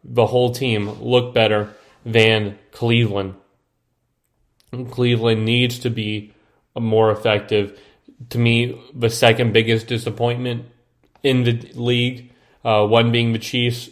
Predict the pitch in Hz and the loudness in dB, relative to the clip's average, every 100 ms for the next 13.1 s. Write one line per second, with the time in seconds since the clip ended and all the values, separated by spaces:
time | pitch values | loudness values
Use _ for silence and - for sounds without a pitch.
0 | - 135 120 - 123 120 110 117 113 110 | -14 -12 -10 -4 0 0 0 -2 -2 -4
1 | - 117 113 117 120 - - _ - 117 | -2 -2 0 -2 -4 -10 -20 _ 0 2
2 | 107 113 113 104 117 117 110 107 110 - | 4 2 0 -2 0 2 2 2 2 -2
3 | 110 104 110 104 101 - _ _ - 110 | 0 0 -2 -2 -4 -12 _ _ -6 -4
4 | 107 101 120 - _ - 156 123 120 113 | -4 -8 -18 -20 _ -20 -14 -4 0 0
5 | 120 110 110 107 113 104 104 - - 104 | 0 -2 -2 -2 -2 0 -2 -6 -8 -6
6 | 101 104 101 98 _ _ _ _ - 107 | -4 -4 -6 -10 _ _ _ _ -6 0
7 | 101 101 104 - - _ - 117 113 110 | 0 0 -6 -14 -20 _ -8 -2 0 0
8 | 120 110 110 110 107 - 117 110 110 110 | 2 2 2 -4 -6 -4 -4 0 0 0
9 | - 110 107 107 104 104 101 107 113 - | -2 -6 -4 -4 -2 -4 -2 0 0 -4
10 | 117 113 - _ _ - 113 104 104 113 | -8 -8 -12 _ _ -14 -6 -6 -2 2
11 | 110 113 117 113 - - 113 113 104 107 | 2 2 -4 -4 -10 -10 -4 -4 -4 -4
12 | 117 101 110 110 110 104 104 - 107 104 | -4 -2 -2 -2 -4 -8 -8 -4 -4 -4